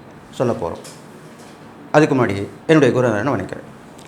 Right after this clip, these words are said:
ஓம் குருப்யோ நம. நற்பவே, நற்பவே, நற்பவே. ஓம் காஞ்சிவாசாய வித்மகே சாந்தரூபாய தீமகே தன்னோ சந்திரசேகர பிரச்சோதயாத். என்னுடைய ஆத்மதுரன் மகாகாளி. ஓம் காளிகாசாய வித்மகே மசான வாசின்ன தீமகே தன்னோ அகோர பிரச்சோதயாத்.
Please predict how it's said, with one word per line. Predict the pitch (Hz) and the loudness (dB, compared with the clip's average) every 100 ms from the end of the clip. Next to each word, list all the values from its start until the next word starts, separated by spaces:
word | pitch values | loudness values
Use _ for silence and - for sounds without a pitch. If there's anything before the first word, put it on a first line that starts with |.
| - | 8
ஓம் | 165 185 185 | 10 12 10
குருப்யோ | 165 156 180 185 | 8 8 10 10
நம. | 180 180 | 10 10
நற்பவே, | 160 - 190 185 190 | 10 10 8 10 10
நற்பவே, | 160 196 185 190 | 10 8 8 10
நற்பவே. | 180 151 196 185 185 | 8 8 8 10 10
ஓம் | 185 190 185 - - - - - | 8 8 0 -8 -18 -20 -2 8
காஞ்சிவாசாய | 165 165 165 165 165 185 190 180 | 10 12 12 12 12 12 12 10
வித்மகே | - 190 202 196 | 8 6 8 10
சாந்தரூபாய | 165 165 165 170 170 190 185 185 | 10 10 10 10 12 12 12 8
தீமகே | 180 180 185 190 | 8 8 6 6
தன்னோ | 135 185 208 196 | 4 8 8 8
சந்திரசேகர | 180 185 180 180 | 6 6 6 8
பிரச்சோதயாத். | 185 185 180 185 185 - - - - - | 8 10 12 10 8 -4 -14 -20 -20 -6
என்னுடைய | 120 110 | 0 0
ஆத்மதுரன் | 120 127 120 113 101 | 0 -2 -2 -2 -2
மகாகாளி. | 113 117 104 92 - - - | -2 -2 -6 -8 -12 -18 8
ஓம் | 160 190 190 185 | 12 12 12 10
காளிகாசாய | 156 165 165 165 185 185 190 | 10 12 12 12 12 12 12
வித்மகே | 170 151 190 202 185 | 8 6 8 8 10
மசான | 151 185 185 | 10 10 12
வாசின்ன | 170 156 190 190 | 12 10 10 8
தீமகே | 185 180 185 185 | 8 8 8 6
தன்னோ | 185 165 208 220 | 6 8 8 8
அகோர | 175 190 190 190 | 8 10 10 8
பிரச்சோதயாத். | 175 180 190 190 190 190 | 6 8 10 12 10 10